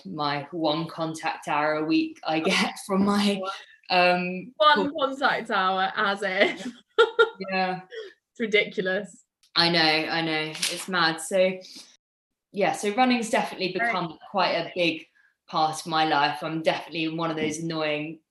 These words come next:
Speaker 1: Strava, um,
Speaker 2: <laughs>
Speaker 1: sluts or whatever, you know, everything's on my
Speaker 2: No.
Speaker 1: Strava.
Speaker 2: I love Strava. <laughs> I
Speaker 1: <laughs>
Speaker 2: use Strava, Annie. I didn't really discover Strava until, like, a few months ago.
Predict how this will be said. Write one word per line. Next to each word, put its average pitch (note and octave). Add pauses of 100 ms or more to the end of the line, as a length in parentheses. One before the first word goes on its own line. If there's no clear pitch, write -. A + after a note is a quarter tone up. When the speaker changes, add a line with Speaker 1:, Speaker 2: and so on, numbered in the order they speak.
(180)
Speaker 1:
Strava, D#3 (360)
um, D3+ (100)
Speaker 2:
<laughs> E4+
Speaker 1:
sluts -
or E3+
whatever, D#3+ (160)
you F3
know, E3
everything's F3
on E3
my D#3+
Speaker 2:
No. F#3+
Speaker 1:
Strava. E3+ (580)
Speaker 2:
I A3+
love G#3
Strava. - (320)
<laughs> A4+ (600)
I G4
Speaker 1:
<laughs> -
Speaker 2:
use C#4+ (200)
Strava, C4
Annie. G#3+
I F4+
didn't A#4
really E4
discover C#4+
Strava G#3
until, A3
like, G3+ (640)
a C#4+
few D4+
months D#4
ago. A#3+